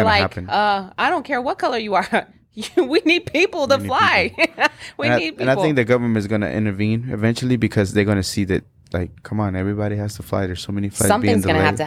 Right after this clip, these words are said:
Speaker 2: happen
Speaker 1: It's gonna
Speaker 2: because
Speaker 1: have to
Speaker 2: that
Speaker 1: happen.
Speaker 2: is a major, major industry for so many things. You know, we think about it commercially.
Speaker 1: Yeah.
Speaker 2: But privately, I mean, and then what he was saying is that, you know, a lot of these helicopter pro-, pilots are actually going to be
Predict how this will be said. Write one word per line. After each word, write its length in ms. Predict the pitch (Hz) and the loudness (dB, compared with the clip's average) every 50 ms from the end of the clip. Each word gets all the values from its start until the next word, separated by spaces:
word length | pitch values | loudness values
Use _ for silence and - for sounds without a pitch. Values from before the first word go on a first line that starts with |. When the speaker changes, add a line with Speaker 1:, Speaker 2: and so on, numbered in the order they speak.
| 160 156 | 0 0
Speaker 2:
happen 200 | 160 - 156 156 151 | 0 0 -2 -4 -4
Speaker 1:
It's 80 | 151 | -2
gonna 160 | - - - | 0 2 2
Speaker 2:
because 60 | - 190 | 4 4
Speaker 1:
have 80 | 180 | 4
to 40 | 175 | 4
Speaker 2:
that 140 | 175 190 - - - | 4 2 2 0 -2
Speaker 1:
happen. 60 | - 170 | -2 0
Speaker 2:
is 60 | 165 | 0
a 80 | 165 151 | 0 -2
major, 760 | 156 151 147 147 156 165 165 165 160 - 175 175 175 - - | -2 -2 -2 -2 -2 -2 -4 -6 -6 -6 -4 -4 -4 -4 -4
major 340 | 165 151 151 147 - 160 156 | -2 -2 -2 -2 -2 -2 -2
industry 560 | - - 156 151 151 - - - 151 143 143 | -2 -2 -4 -6 -6 -6 -6 -4 -4 -4 -6
for 160 | 143 - - | -6 -8 -8
so 300 | 143 147 - - 170 156 | -6 -6 -2 0 0 2
many 180 | 151 151 151 156 | 2 0 -2 -2
things. 380 | 156 151 147 143 143 147 151 160 | -2 -2 -4 -4 -4 -4 0 0
You 60 | 160 | 0
know, 60 | 160 | 2
we 120 | 165 180 | 2 2
think 160 | 190 196 170 175 | 0 0 0 2
about 180 | 156 151 147 | 2 2 0
it 80 | - - | 0 -4
commercially. 600 | - 160 151 156 160 - 156 147 139 147 - - - | -4 -2 -2 0 0 -2 -4 -4 -6 -6 -8 -6 -2
Speaker 1:
Yeah. 260 | - 95 87 85 87 - - - - | 0 0 0 0 -2 -6 -10 -8 -2
Speaker 2:
But 320 | - 156 143 - - - - _ _ _ _ - - _ _ _ - | 0 0 0 0 -2 -8 -18 _ _ _ _ -20 -20 _ _ _ -4
privately, 760 | - 175 170 190 202 - - - 190 196 196 196 202 - | 0 2 2 2 2 -2 -4 -2 -2 0 0 -2 -4 -4
I 120 | - - 156 | -6 -6 -6
mean, 240 | 156 151 147 147 - - - - - | -4 -4 -6 -6 -8 -10 -16 -6 0
and 200 | 202 208 208 208 | 2 2 4 4
then 200 | 226 247 277 294 | 4 4 4 4
what 100 | 254 226 | 2 2
he 60 | 233 208 | 2 0
was 120 | 180 185 | 0 -2
saying 300 | - - 196 190 180 180 | 0 0 0 0 0 0
is 120 | 170 165 165 | -2 0 2
that, 240 | 165 151 147 - - - - _ _ _ _ _ _ _ _ _ _ _ - | 2 2 2 0 -4 -10 -20 _ _ _ _ _ _ _ _ _ _ _ -8
you 80 | - 180 | -4 -2
know, 240 | 170 175 190 185 180 | 0 2 2 2 2
a 20 | 170 | 2
lot 260 | - 165 165 180 196 | 2 2 4 4 4
of 60 | 190 | 2
these 140 | 170 160 - | 0 -2 -2
helicopter 460 | - 196 220 233 - 180 156 - 160 | -2 -2 0 0 0 0 0 -2 -6
pro-, 260 | - - 160 147 - | -10 -6 -4 -4 -4
pilots 360 | - - - 156 147 156 151 151 | -2 -2 0 0 0 0 0 0
are 40 | 143 | 0
actually 280 | 147 147 156 165 156 | 0 -2 -4 -6 -6
going 200 | 147 151 143 135 | -4 -4 -4 -4
to 60 | 139 | -6
be 460 | 135 143 139 135 131 135 147 156 - | -6 -6 -4 -4 -4 -4 -6 -8 -12